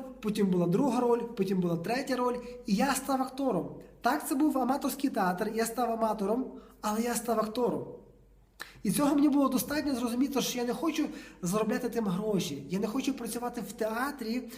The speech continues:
тому що більшість театрів, ну, вони там за гроші, а не за ідеї. А я хотів бути ідейним актором. І я став актором. Я став потім лектором. Я не знаю, як так сталося.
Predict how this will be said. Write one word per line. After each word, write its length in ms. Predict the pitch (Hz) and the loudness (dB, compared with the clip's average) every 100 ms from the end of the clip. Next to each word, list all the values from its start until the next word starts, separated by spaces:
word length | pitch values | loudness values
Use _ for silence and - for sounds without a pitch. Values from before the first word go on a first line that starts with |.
| - - | -14 -6
тому 200 | 240 240 | -4 -2
що 120 | 202 | -2
більшість 480 | 185 285 320 294 277 | 4 6 6 4 2
театрів, 420 | 202 170 185 247 - - - - - - - - - | 2 2 0 -4 -6 -16 -20 -20 -20 -20 -20 -12 -2
ну, 260 | 302 294 - - - - - - - | 0 0 -2 -14 -20 -20 -20 -20 -6
вони 280 | 254 285 302 | 0 2 2
там 380 | 254 214 202 - | 2 -2 -2 -4
за 180 | 190 214 | 4 4
гроші, 360 | 208 170 - - - | 6 4 2 -6 -10
а 100 | - | -2
не 100 | 180 | 0
за 120 | 170 180 | 2 2
ідеї. 460 | 165 165 143 139 208 | 2 2 0 -6 -4
А 20 | |
я 100 | 254 | -4
хотів 280 | 277 269 226 | -2 -2 -2
бути 220 | 254 226 | -4 -4
ідейним 580 | 247 180 185 151 143 135 | -4 0 2 0 -2 -8
актором. 360 | - 151 151 - - - - - - | -8 -8 -8 -14 -18 -18 -18 -10 0
І 100 | 247 | 4
я 180 | 302 294 | 4 2
став 340 | - 285 240 | 0 0 0
актором. 480 | 233 269 196 143 - - - - - - _ _ _ - | 0 0 0 -2 -6 -14 -20 -20 -20 -20 _ _ _ -2
Я 240 | 190 254 | 2 2
став 320 | 269 285 269 269 | 2 2 2 2
потім 280 | 262 277 | 0 2
лектором. 400 | 294 320 - 151 135 - - - | 2 0 -4 -6 -6 -12 -20 -4
Я 160 | 180 262 | 0 2
не 120 | 277 | 2
знаю, 200 | 269 285 | 2 0
як 140 | 285 | -2
так 140 | 262 - | -2 -4
сталося. 500 | - 180 185 294 | 0 2 2 0